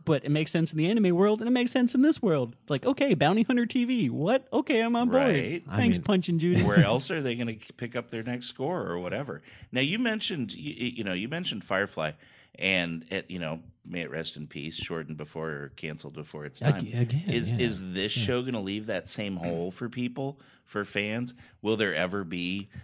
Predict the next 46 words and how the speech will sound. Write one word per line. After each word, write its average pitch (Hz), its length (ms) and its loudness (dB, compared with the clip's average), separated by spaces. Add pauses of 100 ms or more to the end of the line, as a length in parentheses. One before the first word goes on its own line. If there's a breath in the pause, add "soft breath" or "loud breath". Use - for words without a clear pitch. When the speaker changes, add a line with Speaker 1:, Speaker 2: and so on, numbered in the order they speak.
(120 loud breath)
Speaker 2:
you 95 140 -4
know, 87 160 -4
a 67 120 -6
hundred 90 260 -6
thousand 90 360 -2
names 87 340 -6
on 90 140 -8
a 82 40 -8
petition 90 680 -8
Speaker 3:
There 120 160 8
Speaker 2:
trying 165 80 8
Speaker 3:
is 220 80 6
Speaker 2:
to 220 60 4
Speaker 3:
a - 40 8
Speaker 2:
bring 95 120 2
Speaker 3:
peti-, 120 100 6
Speaker 2:
it 131 80 0
Speaker 3:
there 135 240 8
are, 143 40 6
Speaker 2:
back? 113 200 -2
Speaker 3:
there 117 160 4
Speaker 2:
And, 131 80 8
Speaker 3:
are 143 100 8
petitions, 85 680 0
Speaker 2:
and, 104 220 -2
Speaker 3:
for - 60 -4
sure. 131 80 4
Speaker 2:
and 127 380 2
Speaker 1:
You - 140 -6
Speaker 2:
is 127 80 -2
Speaker 1:
can 127 60 0
Speaker 2:
there 107 100 2
Speaker 1:
go 120 100 4
sign 92 120 2
Speaker 2:
enough 123 120 6
Speaker 1:
it 120 40 0
right 120 160 2
now. 104 60 2
Speaker 2:
momentum 117 320 0
here 104 200 -2
now, 90 640 -2
and 85 140 -6
our 82 120 -6
time's 117 440 -8
different 104 420 -8
now, 78 380 -6